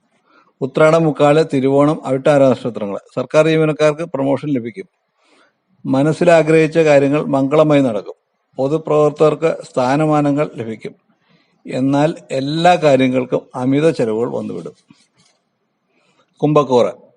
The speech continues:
അവിട്ടമര, ചതയം, പൂരിട്ടാതി, മുക്കാൽ നക്ഷത്രങ്ങൾ. സാമ്പത്തികമായി വാരം വളരെ മോശമാണ്.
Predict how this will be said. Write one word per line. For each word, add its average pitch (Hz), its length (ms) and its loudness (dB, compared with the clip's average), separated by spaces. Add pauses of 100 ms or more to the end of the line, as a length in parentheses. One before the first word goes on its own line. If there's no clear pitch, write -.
(140)
അവിട്ടമര, 156 720 0 (1300)
ചതയം, 147 600 2
പൂരിട്ടാതി, 156 560 2
മുക്കാൽ 143 300 0
നക്ഷത്രങ്ങൾ. 107 500 -6 (1120)
സാമ്പത്തികമായി 165 880 0 (140)
വാരം 147 340 0
വളരെ 143 220 0
മോശമാണ്. 120 520 -4